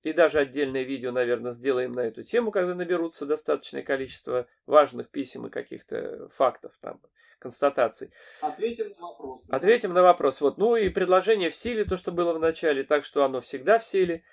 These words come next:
Speaker 1: сколько бы лет ни прошло. Вот. А может, у вас возникнут какие-то рационализаторские предложения по поводу того, как, так сказать, чиновников с мертвой точки с-, сдвинуть, ну, такие реальные и, так сказать,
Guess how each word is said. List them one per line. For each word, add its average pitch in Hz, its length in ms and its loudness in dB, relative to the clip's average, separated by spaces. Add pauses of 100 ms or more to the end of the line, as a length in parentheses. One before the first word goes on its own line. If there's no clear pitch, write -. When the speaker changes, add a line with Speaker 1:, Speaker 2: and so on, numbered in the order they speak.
(120)
Speaker 1:
сколько 147 360 -4
бы 139 100 2
лет 135 220 0
ни 123 80 -10
прошло. 143 640 -2 (400)
Вот. 160 420 2
А 170 100 6
может, 277 240 2
у 240 40 4
вас 240 160 6
возникнут 214 480 2
какие-то 202 400 0
рационализаторские 185 1080 -2
предложения 170 520 0
по 156 160 -2
поводу 175 280 -4
того, 170 280 0
как, 160 280 0 (400)
так 165 120 2
сказать, 165 300 -2
чиновников 180 600 -2
с - 120 -16
мертвой 175 320 -4
точки 185 400 -2
с-, - 160 -8
сдвинуть, 147 580 -6
ну, 147 240 -2
такие 127 560 -2
реальные 123 500 2
и, 101 340 -6
так 110 180 -6
сказать, - 400 -12